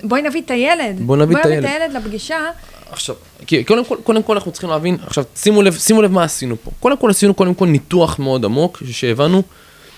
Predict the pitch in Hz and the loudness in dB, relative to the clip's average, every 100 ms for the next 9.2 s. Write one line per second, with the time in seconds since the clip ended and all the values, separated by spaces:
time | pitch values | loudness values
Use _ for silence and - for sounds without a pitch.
0 | - 202 226 277 165 220 359 302 269 247 | -2 0 0 0 4 4 4 4 4 4
1 | 233 233 98 85 _ _ _ _ _ _ | 4 4 4 -2 _ _ _ _ _ _
2 | _ _ - - - 156 160 170 240 277 | _ _ -20 -20 0 2 2 0 2 4
3 | 240 - 214 196 - 165 - 180 156 135 | 2 4 2 2 -2 -4 2 2 2 -2
4 | - 143 117 104 92 90 101 - 131 143 | 0 4 4 4 2 0 -4 -4 0 2
5 | 165 143 160 160 170 202 208 196 170 - | 2 2 2 2 4 4 4 4 0 -10
6 | _ - 113 117 147 156 98 87 - _ | _ -6 2 4 6 6 2 -2 -12 _
7 | - 208 220 202 196 185 190 196 196 - | -12 -6 -6 -6 -8 -10 -14 -16 -18 -20
8 | _ - - 151 156 160 156 160 160 202 | _ -8 2 4 6 4 4 4 4 2
9 | 143 92 | 2 -2